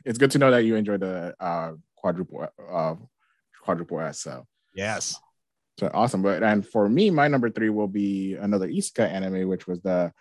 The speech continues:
Speaker 1: that time I got reincarnated as a slime, uh, season two. Um, I really
Speaker 2: <laughs> Yeah.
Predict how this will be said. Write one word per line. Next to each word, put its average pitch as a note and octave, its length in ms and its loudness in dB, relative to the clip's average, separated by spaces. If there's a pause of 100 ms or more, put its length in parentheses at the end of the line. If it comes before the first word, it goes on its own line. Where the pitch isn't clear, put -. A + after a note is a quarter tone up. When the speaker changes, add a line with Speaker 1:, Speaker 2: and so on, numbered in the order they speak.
(160)
Speaker 1:
that G2 120 0
time A#2 260 4
I G#2 100 4
got G#2 160 2
reincarnated G#2 600 0
as F2+ 140 -2
a E2+ 60 -8
slime, F#2 760 -4
uh, D#2+ 160 -4
season G2 340 -2
two. D#3 400 4 (540)
Um, G2+ 320 4
I C#3 60 6
really G3 400 8
Speaker 2:
<laughs> - 40 -18
Yeah. C3 180 -8